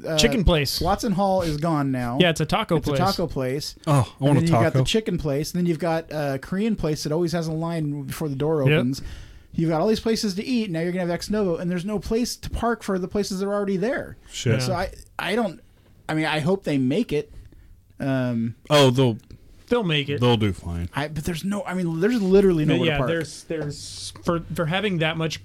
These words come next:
Speaker 2: growing there. There, there is
Speaker 1: For as
Speaker 2: a
Speaker 1: many
Speaker 2: limited
Speaker 1: places
Speaker 2: amount of
Speaker 1: there are to
Speaker 2: parking,
Speaker 1: go,
Speaker 2: yeah.
Speaker 1: th-, it's,
Speaker 2: Well,
Speaker 1: it's getting
Speaker 2: and they've
Speaker 1: real
Speaker 2: got all those
Speaker 1: competitive.
Speaker 2: new apartments and condos there.
Speaker 1: Right.
Speaker 3: What's, what's, uh, transportation like in Beaverton? Public
Speaker 1: Horrible.
Speaker 3: transportation.
Speaker 2: Horse.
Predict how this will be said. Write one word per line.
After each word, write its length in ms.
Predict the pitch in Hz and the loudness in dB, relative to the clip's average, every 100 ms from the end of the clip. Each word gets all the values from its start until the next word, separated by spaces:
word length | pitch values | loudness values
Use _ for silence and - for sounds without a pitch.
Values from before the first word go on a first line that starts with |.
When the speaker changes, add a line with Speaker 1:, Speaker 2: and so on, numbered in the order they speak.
| - | -6
Speaker 2:
growing 400 | 151 151 156 160 | 0 2 2 0
there. 240 | 160 156 160 | 0 0 0
There, 340 | 147 143 151 | 0 0 0
there 260 | 143 139 135 | 0 0 0
is 220 | 131 - | -2 0
Speaker 1:
For 80 | - | 2
as 80 | 160 | 2
Speaker 2:
a 40 | |
Speaker 1:
many 140 | 190 208 | 4 6
Speaker 2:
limited 220 | 139 117 | 6 6
Speaker 1:
places 20 | 139 | 4
Speaker 2:
amount 20 | 170 | 4
of 60 | |
Speaker 1:
there 100 | 165 | 4
are 100 | 151 | 4
to 140 | 131 156 | 2 2
Speaker 2:
parking, 220 | 147 127 120 | 4 4 2
Speaker 1:
go, 100 | 120 - - - - | 0 -6 -20 -20 -12
Speaker 2:
yeah. 120 | - 135 | -6 -4
Speaker 1:
th-, 180 | 156 156 | -4 -4
it's, 240 | 160 - | -4 2
Speaker 2:
Well, 120 | 233 | 4
Speaker 1:
it's 80 | 220 | 4
getting 120 | 208 262 | 2 4
Speaker 2:
and 100 | 208 | 4
they've 100 | 151 | 4
Speaker 1:
real 60 | |
Speaker 2:
got 100 | 185 | 4
all 100 | 180 | 4
those 160 | 185 175 | 4 4
Speaker 1:
competitive. 160 | 175 185 | 4 4
Speaker 2:
new 40 | |
apartments 460 | 160 170 175 170 160 | 4 4 2 0 0
and 100 | 156 | 0
condos 420 | 180 226 160 127 | 0 2 2 2
there. 140 | 139 | 2
Speaker 1:
Right. 220 | 147 131 - - - - - | 4 2 -2 -16 -20 -10 0
Speaker 3:
What's, 220 | 139 - - | 2 0 -2
what's, 380 | 139 156 - - | 2 4 2 0
uh, 320 | 123 117 110 101 | 4 6 6 4
transportation 680 | - 120 - 120 127 107 | 2 2 2 -2 0 0
like 220 | 98 95 107 | 0 -2 -2
in 220 | 95 95 107 | -2 -2 -2
Beaverton? 520 | 98 92 104 98 87 | -2 -2 -2 -4 -6
Public 200 | - 123 113 | -6 0 2
Speaker 1:
Horrible. 180 | 110 | 2
Speaker 3:
transportation. 720 | 135 104 - 104 98 95 98 | 2 0 0 -4 -4 -2 -2
Speaker 2:
Horse. 400 | 101 156 - - | 0 0 -2 -8